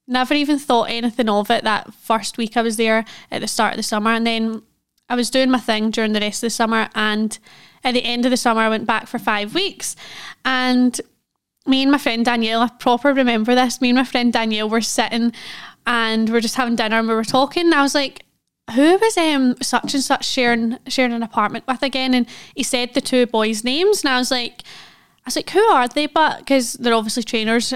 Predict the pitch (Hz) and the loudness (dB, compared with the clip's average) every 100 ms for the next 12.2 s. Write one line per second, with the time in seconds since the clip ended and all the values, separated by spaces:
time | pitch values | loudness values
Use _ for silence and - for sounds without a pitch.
0 | - - 240 254 285 240 240 226 226 226 | -8 -4 -4 -6 -6 -4 0 0 0 -2
1 | 233 247 247 233 226 233 208 208 214 214 | -2 0 0 0 -2 -2 -2 -2 0 0
2 | 254 240 240 - 247 233 214 214 208 - | 0 0 -2 -6 -2 0 0 -2 -4 -10
3 | _ _ _ _ _ _ 240 285 226 226 | _ _ _ _ _ _ -2 0 2 0
4 | 240 359 466 - - 247 240 262 - 233 | 0 -2 -2 -4 0 0 2 -2 -4 -4
5 | 208 220 247 254 247 285 302 240 226 269 | -2 -2 -2 -2 0 2 2 2 0 0
6 | 277 269 - 240 233 226 226 220 226 226 | -2 -2 0 0 0 0 -2 -2 -2 -2
7 | - 220 220 220 208 214 - - - - | -4 -4 -6 -2 -2 -2 -6 -12 -16 -14
8 | - - 247 247 233 233 247 262 254 - | -16 -10 -6 -4 -2 -4 -4 -4 -2 -2
9 | 262 254 240 240 220 240 233 254 285 277 | 2 2 2 2 0 0 -2 -2 0 0
10 | 247 220 - _ 233 233 226 - 233 - | 0 -2 -8 _ -4 -2 -2 -2 -2 -2
11 | 226 220 226 220 220 214 233 226 220 233 | -4 -2 -2 2 0 0 -2 0 0 0
12 | 226 233 | 0 -2